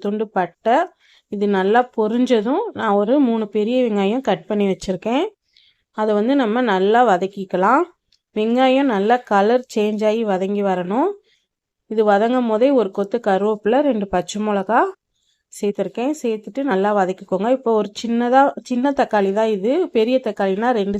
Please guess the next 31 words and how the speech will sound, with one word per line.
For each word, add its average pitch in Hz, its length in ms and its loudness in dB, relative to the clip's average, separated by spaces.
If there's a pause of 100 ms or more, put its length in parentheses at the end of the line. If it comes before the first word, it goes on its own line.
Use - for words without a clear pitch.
சேர்த்துக்கோங்க. 202 500 -4 (100)
இது 214 100 -2 (100)
கூட 233 120 0 (680)
ஒரு 226 180 2
ஸ்பூன் 262 360 0
அளவுக்கு 202 380 0 (120)
கசகசா 208 520 -4
சேர்த்து 202 340 -2
நல்லா 214 260 0
ஃபைன் 202 320 0
பேஸ்ட்டாக 208 340 -2
அரைச்சிக்கலாம். 220 500 -2 (320)
இப்போ 269 240 6
வெங்காயம் 254 540 0
நல்லா 202 220 0 (100)
இந்த 202 180 0
அளவுக்கு 220 280 -2 (100)
கலர் 202 340 2
மாதிரி 202 200 0 (100)
வதங்கி 190 280 -2 (100)
வந்துருச்சு. 180 520 -4 (640)
இதுல 262 320 4
ஒரு 226 100 2 (100)
டேபிள் 233 320 2
ஸ்பூன் 208 280 -4
அளவுக்கு 208 280 -4 (120)
இஞ்சி 220 280 -4
பூண்டு 196 220 -4 (100)
பேஸ்ட் 196 320 -4
சேர்த்து 180 300 -6
அரைச்சிக்கலாம். 220 500 -2